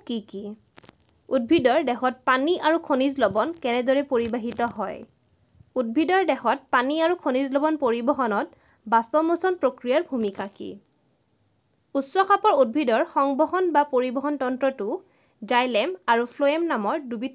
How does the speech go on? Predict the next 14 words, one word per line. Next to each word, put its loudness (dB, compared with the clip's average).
কলাৰ 0
দ্বাৰা 0
গঠিত। -8
উদ্ভিদ 0
দেহত -2
পানী 2
আৰু 0
খনিজ -2
লৱণৰ -4
পৰিবহণ। -4
উদ্ভিদ 0
দেহ-, 0
উদ্ভিদ 0
দেহত 0